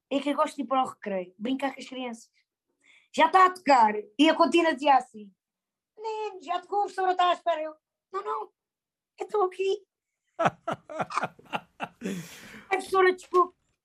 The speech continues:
Speaker 1: Ai, que no meio deles parece-me. <laughs> Ah, a mulher, não se preocupe.
Speaker 2: Muito bom. Olha, eh, portanto, eh, o ensino superior é dedicado à música, mas, eh, tu espera, porque há
Speaker 1: Exato.
Speaker 2: aqui algo que nós estamos a deixar para trás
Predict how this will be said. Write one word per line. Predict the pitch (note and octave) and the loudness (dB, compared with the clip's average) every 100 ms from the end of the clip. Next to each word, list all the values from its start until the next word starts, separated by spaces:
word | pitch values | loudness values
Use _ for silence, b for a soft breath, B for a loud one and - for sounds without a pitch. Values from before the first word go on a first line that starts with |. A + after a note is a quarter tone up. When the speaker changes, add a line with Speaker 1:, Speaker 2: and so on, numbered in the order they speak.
| _ | _
Speaker 1:
Ai, | F4 G4 | -4 -4
que | F#4 | -6
no | F4+ F4 | -10 -8
meio | E4+ | -6
deles | F4 E4+ _ | -6 -8 _
parece-me. | D#4 D#4 - B3+ _ _ _ _ | -8 -8 -10 -20 _ _ _ _
<laughs> | C4 - _ _ _ - | -2 -2 _ _ _ 2
Ah, | D4+ | 2
a | |
mulher, | A3+ A3+ A3+ | 0 -4 -6
não | A#3 | -8
se | - | -12
preocupe. | A3 G#3+ A3 G#3+ - _ _ | -12 -10 -12 -14 -16 _ _
Speaker 2:
Muito | F#3 F#3+ D#3 | -2 -2 0
bom. | A3 B2 G#3+ - - B B B | 0 0 -6 -10 -16 B B B
Olha, | G3 F3 C3+ D3+ | 2 2 2 0
eh, | D3+ D3+ D3 C#3+ C#3+ _ _ _ | 2 4 4 2 -2 _ _ _
portanto, | - F3 B2+ - A#2 A#2+ - | -6 -4 -4 -6 -8 -8 -10
eh, | A#2 A2+ G#2+ | -10 -10 -14
o | B2 B2 D3 | -16 -8 -6
ensino | C#3+ - D#3+ C3+ A#2 | -4 -4 -6 -6 -8
superior | - C#3 C#3 C#3 B2+ A#2 | -10 -10 -6 -4 -2 -4
é | A2+ A2+ A2+ G2 G#2+ G#2+ | -6 -8 -14 -18 -18 -14
dedicado | A2+ A#2 A#2+ A#2 | -10 -6 -4 -4
à | A2+ | -6
música, | A#2 G#2+ A#2 - - _ | -8 -10 -10 -12 -14 _
mas, | A#2+ A#2 - - A#2+ | -14 -12 -12 -12 -12
eh, | A2 A2 G#2+ G#2 G2+ G2+ G#2 _ | -12 -10 -10 -10 -10 -12 -14 _
tu | - | -16
espera, | A#2+ - C#3 C3+ C#3+ | -16 -6 -4 -4 -8
porque | - - | -12 -6
há | C#3+ | -4
Speaker 1:
Exato. | C#3 | -6
Speaker 2:
aqui | - D3 D3 - | -8 -6 -6 -6
algo | D3 D#3 D3 D3+ | -2 -2 -2 -8
que | C#3+ | -8
nós | D#3 D#3 | -6 -6
estamos | - E3+ D3+ | -6 -8 -6
a | D3+ | -4
deixar | D#3 D#3 D#3+ | -4 -2 -2
para | D#3 C#3 | -2 -4
trás | D3+ D#3 E3+ - | -2 0 0 -2